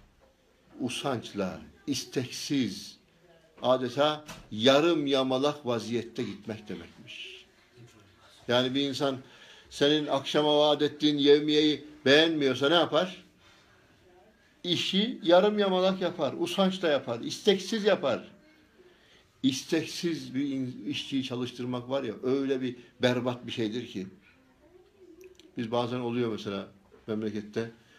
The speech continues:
böyle adam istemeye istemeye çalışan bir adamı getiriyor. Adam çalışmak istemiyor. İnan diyorsun ki adam, "Arkadaş git, al paranı da al ama git, git ben yapayım, ben çalışayım."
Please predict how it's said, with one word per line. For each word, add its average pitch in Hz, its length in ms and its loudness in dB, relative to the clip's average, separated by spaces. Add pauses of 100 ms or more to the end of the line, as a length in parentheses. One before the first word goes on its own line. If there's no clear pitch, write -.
(340)
böyle 123 320 2
adam 123 340 -2 (380)
istemeye 135 520 0
istemeye 123 440 -2
çalışan 117 460 -4
bir 113 60 -2
adamı 110 260 -2
getiriyor. 113 440 -4 (420)
Adam 123 320 -2
çalışmak 143 560 -8
istemiyor. 92 400 -10 (1040)
İnan 139 340 2 (320)
diyorsun 139 360 -2
ki 123 80 -2
adam, 113 140 -2 (100)
"Arkadaş 123 440 -4 (100)
git, - 440 0 (280)
al 160 240 6
paranı 156 340 4
da 156 80 6
al 143 160 4 (400)
ama 160 220 6
git, 160 480 2
git 175 240 -4
ben 147 80 6
yapayım, 113 420 -2
ben 123 160 0
çalışayım." 95 440 -8